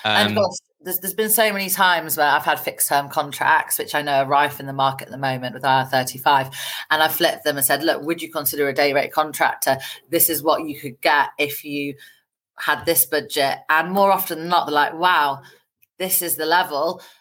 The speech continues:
Speaker 1: Yeah, sure, let's get them in for three months and see how it goes," rather than committing to, say, a nine-month F T C. So you can flip them like that. Um, so I think it's always really important to be really clear with,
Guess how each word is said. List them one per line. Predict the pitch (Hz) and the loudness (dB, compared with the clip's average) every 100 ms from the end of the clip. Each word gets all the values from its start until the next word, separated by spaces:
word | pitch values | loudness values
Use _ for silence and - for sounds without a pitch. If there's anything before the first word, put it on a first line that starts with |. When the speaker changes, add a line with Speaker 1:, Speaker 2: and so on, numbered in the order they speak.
| _ | _
Speaker 1:
Yeah, | 190 180 | -2 0
sure, | - 214 165 - | 2 2 2 0
let's | 175 185 - | 0 2 2
get | 170 170 | 0 0
them | 175 | 0
in | 175 | -2
for | 170 | -8
three | 170 175 165 | -8 -4 -4
months | 170 170 - - - 170 | -2 -2 0 0 0 -4
and | 160 | -2
see | - 170 | 0 0
how | 156 156 | 2 2
it | 147 | 2
goes," | 165 151 147 131 165 | 2 2 2 0 2
rather | 151 151 | 4 4
than | 151 143 135 - | 0 -8 -10 -14
committing | 156 147 - 143 | -10 -8 -8 -8
to, | - | -4
say, | 143 147 | 0 0
a | 143 | 0
nine-month | 147 147 143 131 | 0 0 0 -2
F | 147 139 | -2 -2
T | - 143 | -8 -2
C. | - 147 - - - - - | 0 0 -6 -14 -16 -16 -4
So | - | 2
you | 180 180 | 2 2
can | 202 | -2
flip | 196 226 - | 0 0 0
them | 190 165 | -6 0
like | 147 - | 0 2
that. | 160 151 - - | 2 2 0 0
Um, | 156 151 147 151 143 - - - _ _ _ - | 2 4 2 -2 -14 -20 -20 -20 _ _ _ 0
so | 185 | 2
I | 175 | 2
think | 208 214 | 0 -2
it's | - - | -2 0
always | 190 175 165 | 0 0 0
really | 160 | -2
important | 156 147 175 156 160 - 139 131 - | -4 -8 -2 -2 -2 -4 -6 -6 -2
to | 151 151 - _ | -2 -2 -4 _
be | - 151 | -10 -8
really | 160 175 165 156 | -2 0 0 -2
clear | - - 170 151 139 | -8 0 2 4 2
with, | 131 143 | -2 -6